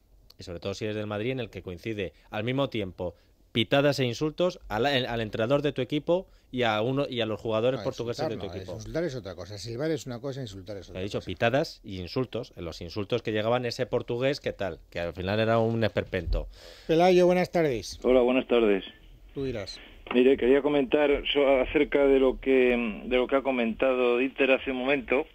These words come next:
Speaker 3: de que no le ha gustado el ambiente que había en el Bernabéu. El ambiente que había ayer en el Bernabéu es la consecuencia lógica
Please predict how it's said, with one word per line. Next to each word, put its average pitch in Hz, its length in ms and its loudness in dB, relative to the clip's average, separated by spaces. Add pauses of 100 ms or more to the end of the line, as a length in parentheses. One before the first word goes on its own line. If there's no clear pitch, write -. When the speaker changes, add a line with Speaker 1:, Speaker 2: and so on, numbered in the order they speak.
(760)
Speaker 3:
de 110 140 -2
que 110 80 -4
no 120 80 4
le 120 60 6
ha 117 40 6
gustado 120 480 2
el 107 220 2
ambiente 113 440 0
que 117 60 0
había 113 160 4
en 113 80 2
el 113 100 2
Bernabéu. 110 500 2 (640)
El 117 100 -6
ambiente 135 320 2
que 151 80 0
había 151 160 6
ayer 147 140 6
en 139 80 2
el 139 100 4
Bernabéu 135 360 4
es 135 60 2
la 135 100 4
consecuencia 127 600 -2
lógica 139 520 2